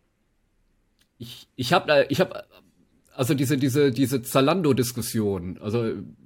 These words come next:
über die eigenen Zahlen, weil die, die haben ja jetzt auch nicht die besten Zahlen veröffentlicht.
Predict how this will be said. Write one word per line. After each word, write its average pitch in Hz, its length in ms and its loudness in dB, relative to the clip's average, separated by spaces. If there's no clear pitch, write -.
über 117 160 -2
die 131 100 2
eigenen 139 300 4
Zahlen, 107 320 2
weil 101 80 -2
die, 113 160 -2
die 110 200 0
haben 131 120 6
ja 127 80 4
jetzt 120 180 2
auch - 80 -2
nicht 120 160 0
die 110 60 0
besten - 260 -2
Zahlen 98 240 -2
veröffentlicht. - 640 -10